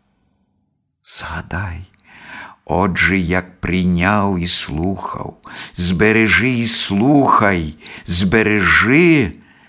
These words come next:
і покайся. І серед отих видінь,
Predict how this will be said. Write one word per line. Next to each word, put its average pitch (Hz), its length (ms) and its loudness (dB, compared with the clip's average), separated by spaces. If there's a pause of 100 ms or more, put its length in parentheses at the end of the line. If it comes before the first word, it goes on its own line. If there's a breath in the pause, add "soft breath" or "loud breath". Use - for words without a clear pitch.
(420 loud breath)
і 110 160 -2
покайся. - 1500 -4 (3750 soft breath)
І 71 120 -8
серед 76 400 -6
отих 78 400 -8
видінь, 82 640 -6